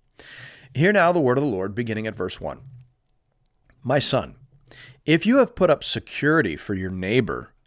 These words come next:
have given your pledge for a stranger, if you are snared in the words of your mouth, caught in the words of your mouth, then do this, my son, and save yourself, for you have come into the hand of your neighbor. Go, hasten,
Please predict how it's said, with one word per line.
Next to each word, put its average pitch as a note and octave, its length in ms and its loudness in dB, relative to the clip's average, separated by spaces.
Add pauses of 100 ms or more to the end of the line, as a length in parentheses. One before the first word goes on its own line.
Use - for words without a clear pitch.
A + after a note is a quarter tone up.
(100)
have A2+ 300 0
given F#3+ 280 6
your G#2+ 140 -2
pledge A2 680 -2
for - 220 -8
a G2+ 60 -8
stranger, A2 920 -2 (600)
if B2 180 -2
you A3+ 160 4
are G3 100 4
snared C3 640 2
in B2 60 0
the A2+ 80 -2
words A2+ 400 0
of G2 100 -4
your G2+ 140 -6
mouth, F2 500 -8
caught C#3+ 500 2
in A2 200 -6
the G2+ 100 0
words G#2+ 640 -2
of D#2+ 200 -14
your C#2+ 140 -10
mouth, C#2+ 420 -12
then B2+ 300 2
do D3+ 160 10
this, A3+ 300 10
my F#2 160 -4
son, D2+ 360 -6
and F#2+ 160 -10
save C3+ 360 2
yourself, F2 420 -4
for G2 140 -6
you C3 160 2
have E3 160 -2
come B2 240 -2
into G#2 240 -8
the F#2+ 140 -6
hand G#2+ 300 -6
of F#2 120 -8
your F2+ 100 -6
neighbor. F#2 380 -6 (640)
Go, C#3+ 640 12
hasten, B2 720 0